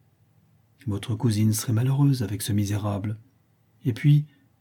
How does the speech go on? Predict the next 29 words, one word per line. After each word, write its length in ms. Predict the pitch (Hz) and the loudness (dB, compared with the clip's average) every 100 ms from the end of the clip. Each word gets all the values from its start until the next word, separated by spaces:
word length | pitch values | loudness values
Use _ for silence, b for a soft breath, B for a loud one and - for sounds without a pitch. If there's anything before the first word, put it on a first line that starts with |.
| - | -8
est-ce 160 | 120 | -8
que 100 | - | -4
ces 180 | 147 135 | -4 0
gens-là 280 | 107 101 101 | 0 0 -4
peuvent 240 | - 107 | -4 -6
tuer 260 | - 113 127 | -2 0 2
un 160 | 123 104 | 4 4
honnête 320 | 101 98 113 | 2 0 0
homme ? » « 280 | 107 117 120 _ _ _ _ _ _ _ _ _ _ _ _ b b | 0 0 -4 _ _ _ _ _ _ _ _ _ _ _ _ b b
Comment 260 | 196 202 220 | 0 2 4
avez-vous 280 | 135 110 | 4 4
fait ? » 340 | 107 - 104 110 _ _ _ _ - | 0 -2 -4 -4 _ _ _ _ -12
reprit 340 | - 110 117 | -8 -2 0
vivement 400 | 104 104 107 117 | 2 2 2 0
la 120 | 107 | 0
jeune 200 | 95 104 | -2 -4
fille, « 340 | 90 131 123 123 b b b b b | -2 2 2 0 b b b b b
pour 160 | - 147 | -6 0
que 100 | - | 4
dans 120 | 131 | 6
le 60 | 135 | 6
monde, 380 | 151 170 151 147 b b b | 6 4 0 -2 b b b
on 120 | - 139 | 4 4
n'ait 120 | 135 | 4
pas 120 | 170 | 0
parlé 280 | 151 139 127 | 0 2 2
davantage 640 | 110 107 107 110 120 113 | 2 0 0 0 2 2
de 80 | 110 | 2
votre, » 520 | 101 107 - 107 101 | 0 -2 -2 -4 -2